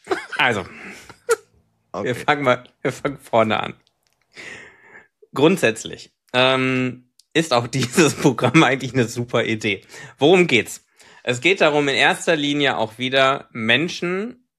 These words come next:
Speaker 1: auf Grundlage der Einkommenssituation, der Einkommensgrenzen, reden wir eigentlich im Normalfall immer über Familien mit Kindern. So. Ähm,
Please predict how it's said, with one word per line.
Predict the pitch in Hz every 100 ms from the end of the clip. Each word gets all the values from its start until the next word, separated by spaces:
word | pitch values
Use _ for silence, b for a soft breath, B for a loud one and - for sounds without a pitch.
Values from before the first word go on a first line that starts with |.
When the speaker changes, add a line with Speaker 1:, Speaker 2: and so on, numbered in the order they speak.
| _ -
Speaker 1:
auf | 117 -
Grundlage | 131 139 117 117
der | 110 107
Einkommenssituation, | 110 143 143 131 131 127 123 120 127 117
der | 110
Einkommensgrenzen, | 110 127 120 113 - 104 123 - 117 113
reden | 104 110 117
wir | 110
eigentlich | 98 110 110 107
im | 104
Normalfall | 98 95 98 95 98
immer | 92 95
über | 92 92
Familien | - 92 98 95 92
mit | 90
Kindern. | - 90 - 107 _ _ _
So. | - - _ - B B B -
Ähm, | 127 127 127 123 127 123